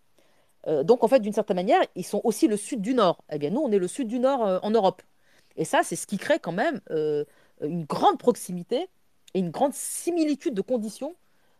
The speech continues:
euh, entre tous les non-blancs qui vivent dans le Grand Nord. Donc, le Sud du Nord. C'est ce que nous sommes tous, euh, avec, euh, des spécificités, euh, nationales, ça, ça va, ça va de soi. Et il va de soi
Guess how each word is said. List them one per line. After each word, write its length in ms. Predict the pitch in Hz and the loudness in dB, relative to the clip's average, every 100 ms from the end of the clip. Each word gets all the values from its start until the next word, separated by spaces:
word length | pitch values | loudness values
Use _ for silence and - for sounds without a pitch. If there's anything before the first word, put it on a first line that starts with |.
| _ _ | _ _
euh, 920 | 160 165 160 156 147 98 117 110 98 95 | -4 -2 0 -2 -2 -4 -4 -4 -6 -6
entre 440 | 202 208 - 202 - | -4 -2 2 2 2
tous 160 | - 359 | 2 4
les 200 | 285 220 | 6 4
non-blancs 500 | 196 254 220 220 311 - _ _ _ | 2 2 4 4 2 -4 _ _ _
qui 160 | - 214 | -6 -2
vivent 380 | 220 392 233 - _ _ _ | 2 4 2 -2 _ _ _
dans 260 | 160 233 302 | -2 0 2
le 280 | 254 302 - | 0 -2 -4
Grand 200 | 170 294 | -2 2
Nord. 280 | 233 196 - _ _ _ _ _ _ _ - | 4 2 -2 _ _ _ _ _ _ _ -6
Donc, 200 | 156 202 | -4 0
le 100 | 190 | -2
Sud 220 | - 262 | 0 -2
du 140 | 202 240 | 0 2
Nord. 300 | 170 147 _ _ _ _ _ _ _ _ _ _ _ | 2 0 _ _ _ _ _ _ _ _ _ _ _
C'est 100 | - | -12
ce 80 | - | -2
que 60 | |
nous 120 | 226 214 | 0 2
sommes 200 | 208 175 | 0 0
tous, 340 | 269 392 - - _ _ _ _ | 2 2 0 -16 _ _ _ _
euh, 260 | 156 147 143 - | -4 -2 -2 0
avec, 440 | 170 147 233 - | 2 4 4 4
euh, 220 | 160 143 | -2 -2
des 120 | 139 151 | -4 -6
spécificités, 840 | - 190 185 - 170 160 202 190 | -4 -4 -6 -10 -12 -8 -4 -2
euh, 220 | 151 135 | 0 -2
nationales, 380 | 139 156 202 294 370 | -6 -6 0 2 2
ça, 120 | - | -2
ça 100 | 151 | -6
va, 120 | 123 120 | -4 -2
ça 120 | 143 | -2
va 80 | 131 | -2
de 60 | |
soi. 220 | - 311 - _ - _ _ | 2 2 2 _ -20 _ _
Et 80 | 196 | 2
il 140 | 196 | 4
va 120 | 175 | 4
de 100 | 180 | 2
soi 220 | 185 277 | 2 2